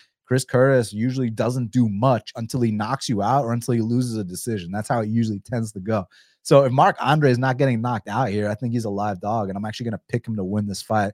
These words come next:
probably by decision, and then you're gonna see Chris Curtis reactivate his Twitter account and, uh, throw another pity party. Now, next up in the featherweight division, we got a matchup between Arnold Almighty Allen. He's nineteen and two. He's taking on Movsar Evloev, who's seventeen and oh.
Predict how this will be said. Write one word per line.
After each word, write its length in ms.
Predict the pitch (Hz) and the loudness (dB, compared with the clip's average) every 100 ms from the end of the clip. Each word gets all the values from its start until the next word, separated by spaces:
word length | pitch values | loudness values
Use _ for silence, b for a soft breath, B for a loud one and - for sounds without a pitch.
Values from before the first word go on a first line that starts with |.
| b b _ _ | b b _ _
probably 300 | - 175 311 | 4 6 6
by 160 | 285 277 | 6 4
decision, 580 | 247 - 254 254 262 233 | 4 0 -2 0 0 2
and 140 | 165 | 2
then 120 | 180 | 2
you're 120 | 190 190 | 2 2
gonna 180 | 185 | 0
see 180 | 170 196 | 0 -2
Chris 280 | 165 190 190 | 0 2 2
Curtis 460 | - 175 185 190 - b b | 4 4 6 4 0 b b
reactivate 640 | 127 165 147 165 180 170 165 | 4 4 6 4 2 2 2
his 100 | 160 | 0
Twitter 340 | - 165 180 | 0 0 2
account 400 | 180 170 175 185 | 0 0 0 0
and, 180 | 170 160 | 0 2
uh, 320 | 170 170 170 165 b b _ | 4 6 4 2 b b _
throw 160 | 180 185 | 4 4
another 280 | 185 185 | 4 2
pity 260 | 180 208 170 | 2 2 2
party. 340 | - 98 87 - _ _ | 0 -2 -4 -12 _ _
Now, 100 | 113 | 0
next 280 | 127 175 - | 4 4 4
up 140 | 185 | 2
in 60 | 180 | 2
the 80 | 143 | -2
featherweight 420 | 160 139 143 135 | 2 2 2 0
division, 360 | 123 123 113 101 | -2 -2 -2 -2
we 80 | |
got 120 | 107 110 | -2 -2
a 40 | |
matchup 280 | 113 120 110 | -2 -4 -6
between 360 | 98 127 110 - - | -8 -4 -4 -4 -2
Arnold 520 | 123 135 143 139 143 | 0 2 0 0 -2
Almighty 580 | 117 127 131 123 127 135 | 0 0 0 0 0 -2
Allen. 360 | 120 117 123 120 | -4 -4 -4 -4
He's 160 | 101 | -4
nineteen 420 | 95 98 131 143 143 | -6 -4 -4 -2 -4
and 160 | 131 | -4
two. 220 | - 120 | -2 0
He's 180 | 113 95 | 0 -2
taking 240 | - 127 131 | -6 -6 -4
on 240 | 113 101 | -4 -2
Movsar 540 | 120 131 - 139 135 117 | -2 -4 -2 -2 0 -2
Evloev, 560 | 104 104 110 104 95 | -4 -2 -2 0 -2
who's 220 | - 101 | -6 -12
seventeen 560 | - - 113 113 - 107 | -10 -4 -4 -4 -6 -6
and 120 | 92 | -4
oh. 240 | 90 78 | -6 -8